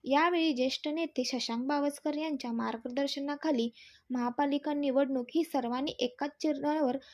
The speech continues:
लढवण्यासाठी मोठा निर्णय घेत काँग्रेस, राष्ट्रवादी शरद पवार गट, शिवसेना ठाकरे गट, मार्क्सवाद कम्युनिस्ट पक्ष, महाराष्ट्र नवनिर्माण सेना, मँचेस्टर आघाडी, स्वाभिमानी शेतकरी संघटना,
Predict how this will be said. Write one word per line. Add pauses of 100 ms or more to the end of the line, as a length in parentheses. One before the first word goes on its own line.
(180)
लढवण्यासाठी
मोठा
निर्णय
घेत (320)
काँग्रेस, (300)
राष्ट्रवादी
शरद (100)
पवार
गट, (360)
शिवसेना
ठाकरे
गट, (120)
मार्क्सवाद (180)
कम्युनिस्ट (120)
पक्ष, (560)
महाराष्ट्र
नवनिर्माण
सेना, (420)
मँचेस्टर
आघाडी,
स्वाभिमानी
शेतकरी
संघटना,